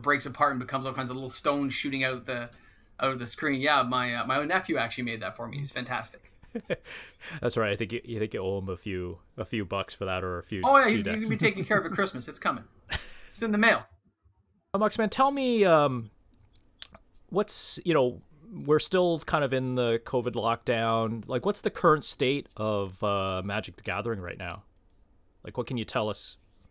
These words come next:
Speaker 1: Well, um, yeah, yeah. The, the card game itself is actually extremely successful right now. Sales have never been higher.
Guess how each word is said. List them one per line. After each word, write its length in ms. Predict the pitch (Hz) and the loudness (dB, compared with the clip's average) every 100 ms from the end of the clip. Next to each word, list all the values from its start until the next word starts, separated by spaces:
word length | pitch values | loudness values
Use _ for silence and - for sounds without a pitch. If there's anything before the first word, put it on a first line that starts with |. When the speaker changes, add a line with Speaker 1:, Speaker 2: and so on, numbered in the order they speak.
| - - - - | -20 -20 -20 2
Speaker 1:
Well, 300 | 156 131 123 | 6 6 4
um, 380 | 123 120 120 110 - _ _ _ _ _ - | 0 -2 -4 -8 -18 _ _ _ _ _ -10
yeah, 300 | 202 254 123 - - | 0 2 2 -4 -8
yeah. 200 | 170 123 | -4 -2
The, 180 | 139 | -4
the 160 | 131 147 | -6 -8
card 360 | - - 233 233 | -4 2 2 2
game 160 | 202 | -4
itself 400 | 185 - 175 156 | -6 -2 0 0
is 180 | 131 117 | -4 -8
actually 340 | 139 135 143 123 | -8 -6 -6 -6
extremely 380 | 117 - 190 135 | -6 -4 -4 -4
successful 520 | 127 - 180 - 127 | -10 -6 -6 -6 -8
right 220 | 117 107 | -8 -10
now. 160 | 120 - - - _ _ _ - | -14 -18 -20 -20 _ _ _ -14
Sales 340 | - 165 160 | 2 2 4
have 140 | 147 135 | -2 -2
never 220 | 139 135 | -2 -2
been 160 | 139 | -6
higher. 480 | 127 175 180 127 - | -4 2 2 2 -6